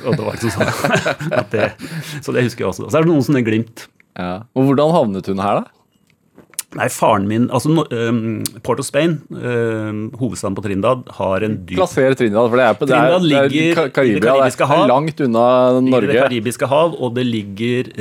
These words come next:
Speaker 1: rett nord for Venezuela, og det er litt av poenget her, fordi at Port of Spain har en, eh, sånn dypsjøhavn, mens nordkysten av Venezuela har det ikke, og så var det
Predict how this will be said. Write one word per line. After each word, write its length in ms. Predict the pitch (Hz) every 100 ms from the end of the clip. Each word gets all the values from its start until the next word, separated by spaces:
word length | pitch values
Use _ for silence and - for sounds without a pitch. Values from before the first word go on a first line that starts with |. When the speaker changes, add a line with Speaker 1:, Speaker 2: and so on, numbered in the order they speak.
| 104
Speaker 1:
rett 200 | 107 120 - -
nord 340 | 101 98 98
for 160 | 110 107
Venezuela, 540 | 110 110 131 101 143 113 -
og 160 | 117
det 100 | 113
er 80 | 113
litt 160 | 104 104
av 80 | 110
poenget 240 | 104 98
her, 160 | 123 120
fordi 220 | 117 110
at 360 | 110 117 - - - - - - - -
Port 160 | - 123
of 80 | 127
Spain 460 | - 117 123 131 - - -
har 200 | 104 104
en, 120 | 113 113
eh, 140 | 110 104
sånn 220 | 104 107
dypsjøhavn, 920 | 95 95 95 - 113 110 110 143 113 78 - _ _ - - -
mens 320 | 98 113 117
nordkysten 540 | 120 123 95 - 98 104
av 80 | 104
Venezuela 320 | 101 113 117
har 160 | 107
det 80 | 135
ikke, 240 | - 147 139
og 80 | -
så 140 | - 104
var 80 | 95
det 140 | 107